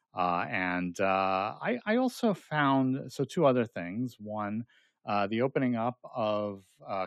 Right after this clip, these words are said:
commerce, uh, to third parties is really huge. Uh, it's one thing for developers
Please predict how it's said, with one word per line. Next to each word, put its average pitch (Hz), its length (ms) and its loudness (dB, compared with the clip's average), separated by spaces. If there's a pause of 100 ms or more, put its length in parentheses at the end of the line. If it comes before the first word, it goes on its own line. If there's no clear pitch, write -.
commerce, 131 920 -4
uh, 107 240 0
to 113 100 -12
third 110 300 -4
parties 107 460 -2
is 95 180 -10
really 110 240 -6
huge. 98 560 -6 (380)
Uh, 101 180 0
it's 110 260 -8
one 120 360 0
thing 110 400 -2 (120)
for 107 760 -4 (400)
developers 110 840 2